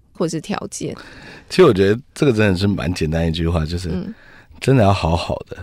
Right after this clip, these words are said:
Speaker 2: 诚实的过生活。
Speaker 1: 嗯。
Speaker 2: 因为很多人是，啊，就是大家都喜欢那个东西，所以，呃，我也去喜欢看看，这没有问题。我们大家都是从学习
Speaker 1: 嗯。对。
Speaker 2: 抄别人开始起来的，所以，那你要去了解为什么你喜欢这个，还是你只是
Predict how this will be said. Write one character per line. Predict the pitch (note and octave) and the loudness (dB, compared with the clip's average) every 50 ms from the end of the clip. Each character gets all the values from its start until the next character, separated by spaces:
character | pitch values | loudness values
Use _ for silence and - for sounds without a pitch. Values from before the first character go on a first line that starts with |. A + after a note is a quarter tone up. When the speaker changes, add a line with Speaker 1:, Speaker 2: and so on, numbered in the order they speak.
| - | -16
Speaker 2:
诚 | - - - D#2 D#2+ | -12 -8 -6 -6 -6
实 | E2+ - - D2 | -6 -6 -6 -8
的 | D2 D2 | -8 -8
过 | - E2 D#2 | -6 -8 -8
生 | D2+ - - D2+ D#2 | -8 -8 -10 -12 -12
活。 | D2+ - - - G2+ - - _ _ - | -12 -12 -12 -14 -14 -16 -20 _ _ -8
Speaker 1:
嗯。 | G#3 G3+ F#3 E3+ - - A#3 A#3 - - | -6 -6 -6 -6 -8 -10 -12 -14 -6 0
Speaker 2:
因 | - D#3+ | 2 4
为 | E3+ | 4
很 | E3 - - - G2 | 2 2 2 2 4
多 | F2 G#2 D3 D#3 | 4 6 6 6
人 | A#2+ F2 F2 F#2+ | 4 4 2 0
是， | - - G#2+ G2 E2+ D2+ - | 0 0 0 0 0 0 0
啊， | - A2 A2+ G2+ F2+ E2 D#2+ | 0 0 0 0 0 0 -2
就 | D#2+ F2 F2+ | -2 -2 -4
是 | E2+ E2 | -4 -2
大 | - - G#2 | 0 2 2
家 | G#2 G#2+ G#2+ | 4 4 4
都 | A2+ A2 | 2 2
喜 | G#2 - - D2+ | 2 0 0 -2
欢 | E2 E2+ E2 | -2 -2 -2
那 | E2+ D#2+ | -2 -2
个 | D#2+ D#2 | -2 -4
东 | D#2+ E2 E2 F2 | -4 -4 -4 -6
西， | F#2+ - - D#2+ D#2+ D#2+ F2 - _ _ - - - - - - _ _ | -6 -6 -6 -6 -6 -6 -8 -12 _ _ -20 -20 -20 -20 -20 -20 _ _
所 | - - - D#2+ | -12 -8 -6 -6
以， | D#2 D2+ | -6 -6
呃， | - - E2 - - - - - - - | -6 -8 -10 -10 -12 -14 -14 -16 -18 -16
我 | - F#2+ E2+ | -12 -8 -6
也 | D#2+ | -4
去 | D2+ - - | -2 -2 -2
喜 | F2 - - | -2 -2 -4
欢 | C#2+ D2 C#2+ D2 | -4 -6 -6 -8
看 | - - D#2 | -8 -8 -8
看， | D#2+ - - - G#2+ | -8 -10 -12 -12 -6
这 | - - G3 | 0 2 4
没 | G3+ | 4
有 | C3+ | 4
问 | E2 F2 E2+ C#2+ | 2 0 -2 -4
题。 | - - - G#1+ C2+ | -6 -8 -10 -8 -6
我 | D#2+ | -4
们 | E2+ F2+ G2+ | -4 -2 0
大 | - G#2+ | 2 2
家 | G#2+ G#2 | 4 4
都 | G#2+ G#2 | 4 2
是 | G#2 | 0
从 | G2 - - D#2+ | 0 -2 -4 -4
学 | E2 - D#2+ D2+ | -4 -4 -4 -4
习 | D#2 - - D2+ D2 - - - - - - | -6 -6 -8 -8 -10 -12 -16 -20 -20 -16 -14
Speaker 1:
嗯。 | - - | -14 -12
对。 | E2+ | -6
Speaker 2:
抄 | - - G2+ F#2 | -2 -2 0 0
别 | E2+ E2 | 0 0
人 | D2 D2+ D2+ | -2 -2 -4
开 | - - D2 | -6 -6 -6
始 | D2 D2 | -6 -6
起 | C#2+ - - - | -8 -8 -8 -8
来 | - - - - | -10 -10 -12 -12
的， | - - F2 | -12 -10 -6
所 | - - - C3+ | -2 0 2 4
以， | D3 C#3+ A2+ - - - - - - - - _ _ - | 4 4 2 -2 -4 -12 -20 -20 -20 -20 -20 _ _ 0
那 | G3+ | 2
你 | E3+ | 2
要 | G2+ D2+ | 2 2
去 | E2 F#2+ G2 F2+ | 2 0 -2 -2
了 | D#2+ D2+ C#2+ C#2 F2 | -2 -4 -4 -6 -6
解 | - - - - - - - _ | -6 -6 -8 -10 -10 -14 -16 _
为 | - F#2 F#2+ | -2 -2 -2
什 | - - D#2 | -2 -2 -6
么 | - - - - D#2 - - - _ - | -8 -8 -10 -10 -12 -14 -18 -20 _ -10
你 | - E2+ F2 | -6 -4 -2
喜 | - - E2 | -2 -2 -4
欢 | C#2 A1 A#1 C#2+ | -6 -6 -8 -10
这 | C#2+ - - | -12 -12 -12
个， | G1+ - - - | -12 -14 -14 -14
还 | - - E2 | -10 -10 -6
是 | D#2+ F2+ D#2+ | -4 -4 -4
你 | D#2 | -4
只 | D2+ - - | -6 -8 -10
是 | - - - D#2+ E2 D#2 | -12 -8 -8 -8 -8 -8